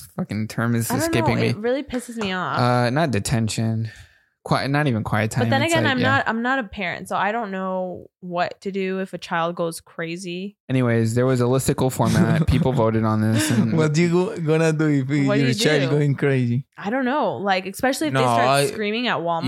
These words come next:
Speaker 3: yeah.
Speaker 2: or something like that. That's
Speaker 3: No, screaming in una palmadita suave.
Speaker 1: <laughs>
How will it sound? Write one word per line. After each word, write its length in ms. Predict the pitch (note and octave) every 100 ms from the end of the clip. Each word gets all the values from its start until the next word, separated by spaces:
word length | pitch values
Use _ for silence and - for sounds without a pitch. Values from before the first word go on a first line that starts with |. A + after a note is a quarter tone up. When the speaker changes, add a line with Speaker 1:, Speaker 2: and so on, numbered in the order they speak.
| C3
Speaker 3:
yeah. 280 | B2 B2+ B2
Speaker 2:
or 60 |
something 260 | - A3+ B3
like 200 | A#3+ A#3
that. 160 | A#3+
That's 160 | G#3 G3+
Speaker 3:
No, 240 | A#2 A#2+
screaming 460 | B2+ - C3+ D#3 E3
in 320 | C#3+ A#2 A2
una 120 | A2+ A2+
palmadita 540 | A#2+ A2+ G2 F#2+ A2+
suave. 380 | G#2+ - - - - _
Speaker 1:
<laughs> 100 | -